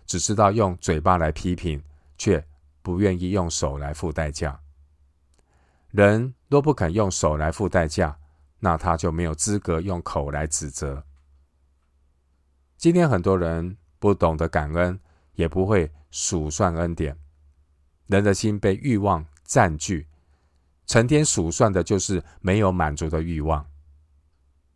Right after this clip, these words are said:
没有知足感恩的人，他们一味的伸手说“我想要”，而得不到的时候就开始用口抱怨，说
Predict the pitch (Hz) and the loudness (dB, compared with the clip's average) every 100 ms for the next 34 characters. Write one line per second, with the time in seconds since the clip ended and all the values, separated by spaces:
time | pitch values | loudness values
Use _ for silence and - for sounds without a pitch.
0 | _ _ _ - 107 123 95 117 113 98 | _ _ _ 0 4 4 4 2 0 0
1 | 90 78 85 101 87 80 76 76 82 - | 2 0 0 0 0 0 -2 -4 -10 -18
2 | _ _ - 87 85 76 - - 90 107 | _ _ 0 2 0 -4 -12 -4 0 2
3 | 90 80 - - - - 113 113 107 - | 2 0 -4 -12 -2 2 4 2 -2 0
4 | 78 69 71 _ - - 92 87 - _ | 0 -2 -12 _ -14 -2 0 0 -4 _
5 | 87 90 101 82 67 82 76 - - _ | 0 0 0 -4 -4 -2 -2 -4 -18 _
6 | _ _ _ _ _ _ _ _ _ _ | _ _ _ _ _ _ _ _ _ _
7 | _ _ 98 98 - _ - 98 120 123 | _ _ 0 0 0 _ 2 2 4 6
8 | 120 98 - 85 104 87 - 87 - 95 | 6 6 2 2 4 2 2 -2 0 0
9 | 92 - 82 92 80 - 73 71 - 82 | 0 -2 0 0 -2 -6 -4 -2 0 0
10 | 78 85 73 - _ _ _ _ _ _ | 0 -2 -4 -10 _ _ _ _ _ _
11 | _ - 123 - | _ -4 0 0